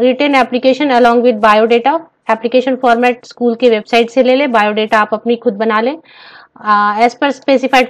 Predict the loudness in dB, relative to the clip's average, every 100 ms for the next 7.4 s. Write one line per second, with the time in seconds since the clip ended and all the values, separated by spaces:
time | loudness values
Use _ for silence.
0 | 2 2 2 0 2 2 2 2 0 -2
1 | -2 2 0 0 -2 -2 -2 0 -2 -4
2 | -8 -8 -2 -2 0 0 0 0 -4 -4
3 | -6 0 2 2 2 0 0 -2 -4 0
4 | 2 2 2 2 0 0 -2 -2 0 -2
5 | -4 _ _ _ _ -20 -20 -20 -12 -2
6 | 0 2 0 -2 -6 -4 -2 2 2 2
7 | 2 4 4